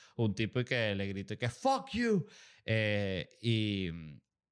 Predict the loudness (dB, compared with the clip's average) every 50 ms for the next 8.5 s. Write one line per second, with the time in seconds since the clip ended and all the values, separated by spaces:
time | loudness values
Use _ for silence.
0 | _ -2 0 2 2 2 0 0 0 0 0 0 0 0 0 -2 -2 -4 -4 -2
1 | 0 0 2 2 2 2 2 0 0 -2 -2 -2 -4 -2 0 0 0 0 0 -2
2 | -2 -2 0 0 0 0 0 2 0 0 0 0 0 0 0 0 0 0 0 0
3 | -2 -2 -2 0 2 2 4 4 4 4 4 4 4 4 4 4 4 4 4 2
4 | 2 0 -4 -4 -4 -4 -2 -2 -4 -2 -2 -2 -2 -2 -2 -4 -2 0 0 0
5 | 0 0 0 -2 -2 -2 -2 -2 -2 -2 -4 -4 -4 -6 -6 -4 -2 0 0 0
6 | 0 -2 -2 -4 -4 -4 -4 -4 -2 -4 -4 -4 -6 -16 -20 -20 -20 _ _ 0
7 | 0 2 2 2 2 2 0 -2 -4 -4 -6 -6 -6 -4 -2 0 2 4 4 2
8 | 2 2 0 0 2 2 2 2 2